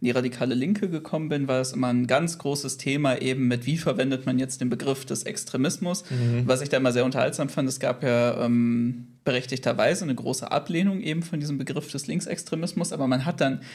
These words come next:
Speaker 1: ich weiß nicht, wie oft ich korrigiert wurde, wenn ich von Rechtsradikali-, äh, Rechtsradikalismus, ähm, oder rechtsradikal gesprochen habe,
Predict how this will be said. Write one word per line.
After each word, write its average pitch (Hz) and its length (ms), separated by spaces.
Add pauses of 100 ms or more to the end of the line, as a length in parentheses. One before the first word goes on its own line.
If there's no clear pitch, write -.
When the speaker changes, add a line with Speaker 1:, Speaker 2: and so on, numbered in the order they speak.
(180)
Speaker 1:
ich - 160
weiß 151 280
nicht, 139 200
wie 139 140
oft - 260
ich - 160
korrigiert 135 560
wurde, 127 220
wenn 131 100
ich 131 100
von 127 200
Rechtsradikali-, - 1040 (380)
äh, 120 100
Rechtsradikalismus, 135 1160
ähm, 123 340
oder 120 180
rechtsradikal 131 640
gesprochen 147 420
habe, 151 180